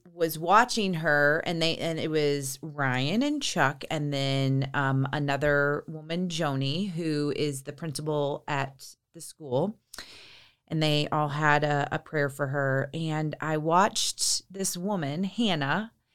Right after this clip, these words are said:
close her eyes and open her hands, and she was receiving it. And I thought about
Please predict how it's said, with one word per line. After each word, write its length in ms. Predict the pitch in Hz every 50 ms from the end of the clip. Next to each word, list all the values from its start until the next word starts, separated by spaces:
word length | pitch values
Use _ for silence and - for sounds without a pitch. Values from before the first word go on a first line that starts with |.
| _ _ _ _ _ _ _ _ _ _
close 400 | - - 202 190 190 202 202 202
her 120 | 240 247
eyes 560 | - 185 190 190 190 190 185 190 196 190 190 - -
and 300 | 147 151 147 143 143 139 - _ _ _ _ _
open 340 | 165 180 180 180 196 196 196
her 240 | 196 196 175 175 165
hands, 1040 | 151 147 165 180 170 160 151 147 139 135 139 139 143 143 147 - - - - - _ _ _ -
and 160 | 190 185 156
she 160 | - - 196
was 220 | 196 196 180 160
receiving 640 | 160 180 165 135 - - 208 220 240 220 226 202 175
it. 160 | 160 156 - -
And 240 | 180 175 170 160 156 - _ _ _ _ _ _ _ _ _ _ _ _ _ _ _ _ _ _ _ _ _
I 120 | - 170 180
thought 340 | 175 - 202 202 208 226 254
about 840 | 262 202 190 175 160 156 151 151 147 139 139 - - - - -